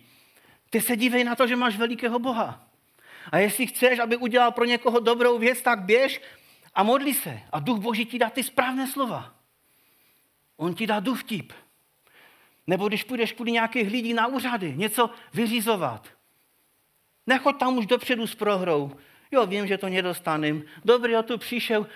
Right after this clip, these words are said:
Ní, ní, jo, já vím, že ní, no tak to ani nemohu chodit. Modli se za to. Bojuj. Uvědom si, že prostě Bůh je na tvojí straně.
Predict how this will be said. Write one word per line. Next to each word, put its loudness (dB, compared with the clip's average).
Ní, 2
ní, 2
jo, 0
já 4
vím, -4
že -2
ní, -2
no 0
tak -2
to -4
ani -2
nemohu -2
chodit. -2
Modli 2
se 0
za -2
to. -8
Bojuj. 0
Uvědom 0
si, -6
že 2
prostě -4
Bůh -2
je -2
na -6
tvojí -6
straně. -8